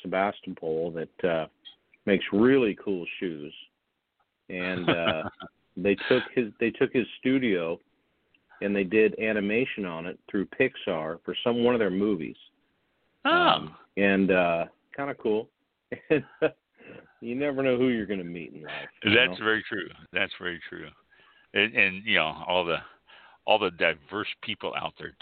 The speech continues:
Speaker 2: too. It's always interesting. I've met so many different people, and,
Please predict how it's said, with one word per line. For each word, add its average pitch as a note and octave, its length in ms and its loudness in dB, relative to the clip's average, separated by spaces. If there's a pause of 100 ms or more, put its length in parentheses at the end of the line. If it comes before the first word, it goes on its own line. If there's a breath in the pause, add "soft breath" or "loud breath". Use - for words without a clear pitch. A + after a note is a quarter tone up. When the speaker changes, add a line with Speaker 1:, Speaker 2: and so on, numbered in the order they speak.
Speaker 2:
too. D#2+ 260 -4
It's - 140 -10
always F2 280 0
interesting. F2 440 -8
I've E2+ 240 2 (480 loud breath)
met F#2+ 160 4 (180)
so G2 120 2
many F#2+ 160 2
different F2 400 -2
people, D#2+ 440 -2
and, C#2+ 160 -8